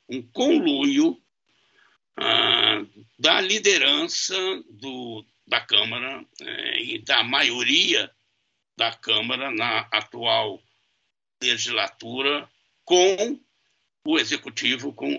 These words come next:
o governo federal, com o Bolsonaro e, eh, a sua base política, né? O seu chefe da Casa Civil, Ciro Nogueira, enfim.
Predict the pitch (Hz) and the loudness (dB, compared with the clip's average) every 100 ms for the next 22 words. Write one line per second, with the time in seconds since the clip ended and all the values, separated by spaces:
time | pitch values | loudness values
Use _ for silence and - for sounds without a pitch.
0 | 139 143 117 107 - 127 139 110 135 - | -2 0 0 0 -2 0 4 4 2 -2
1 | - 123 147 147 - 143 117 123 127 139 | -8 -6 -8 -6 -4 0 2 4 2 -2
2 | 151 143 _ _ _ _ _ 131 135 139 | -4 -6 _ _ _ _ _ -2 0 2
3 | 147 156 165 170 - 135 120 117 113 113 | 2 2 2 0 -2 -2 0 2 2 0
4 | 110 - 113 113 - 147 135 110 143 147 | 0 -2 -2 -2 -4 -2 -4 2 2 2
5 | 147 156 165 170 107 - - 92 98 113 | 0 -6 -6 -4 -4 -6 -14 -12 -8 -8
6 | - _ 107 98 98 95 92 92 90 98 | -10 _ -10 -8 -8 -8 -8 -10 -12 -16
7 | - - - 123 107 104 101 87 87 - | -12 -6 0 4 4 2 -2 -6 -12 -18
8 | - - _ _ - _ _ _ - - | -20 -20 _ _ -20 _ _ _ -4 4
9 | 131 117 - - 104 101 113 113 104 101 | 6 4 2 -12 -12 -6 -6 -6 -10 -10
10 | 110 - 131 170 175 123 117 113 107 101 | -12 -8 0 2 2 0 -8 -10 -10 -12
11 | 92 147 165 151 127 147 - - | 0 4 6 4 2 0 -4 -6